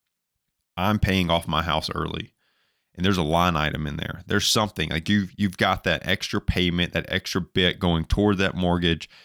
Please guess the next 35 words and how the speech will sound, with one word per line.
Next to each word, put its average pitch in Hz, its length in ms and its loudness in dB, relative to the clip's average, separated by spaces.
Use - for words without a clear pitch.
that 87 160 -6
you 87 160 4
can 76 220 -4
see. 73 500 -2
It 69 100 -12
needs 92 280 0
to 87 80 -2
be 85 160 2
in 82 140 0
there. 73 280 -4
You 90 100 -2
don't 95 300 0
need 107 140 0
to 101 80 2
try 92 200 0
to 92 80 4
wait 92 280 0
till 95 100 -4
the 90 160 0
end 92 140 0
of 90 80 0
the 90 80 -2
month 85 340 -2
and 82 100 -6
say, 78 420 0
"Yeah, 135 380 2
well, 117 200 2
I'll 110 160 0
just 151 260 -2
put 139 240 0
whatever 143 400 0
I 139 120 4
have 143 220 2
left 147 300 0
over." 107 540 2